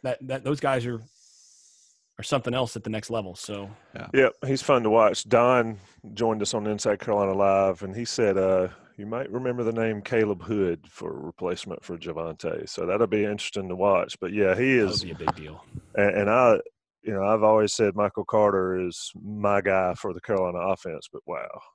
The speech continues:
Speaker 3: Javonte is,
Speaker 1: <laughs>
Speaker 3: Javonte's
Speaker 1: It,
Speaker 3: different, as they say.
Speaker 1: good problem to have when you have both of 'em.
Speaker 3: Absolutely.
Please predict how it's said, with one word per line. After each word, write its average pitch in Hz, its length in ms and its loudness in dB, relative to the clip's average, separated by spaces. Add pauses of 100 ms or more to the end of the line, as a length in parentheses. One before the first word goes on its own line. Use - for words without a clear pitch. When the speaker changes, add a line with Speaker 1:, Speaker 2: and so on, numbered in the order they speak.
(120)
Speaker 3:
Javonte 95 600 -2
is, - 240 -4
Speaker 1:
<laughs> - 460 -16
Speaker 3:
Javonte's 131 460 6
Speaker 1:
It, - 60 -2
Speaker 3:
different, 117 460 2
as 90 160 -6
they 90 160 -6
say. 117 60 -10 (120)
Speaker 1:
good - 100 0
problem 131 400 2
to 113 60 0
have 107 280 -2
when 107 100 -4
you 101 80 -8
have 104 140 -6
both 104 380 -6
of 95 120 -8
'em. 98 140 -12 (320)
Speaker 3:
Absolutely. 95 680 -4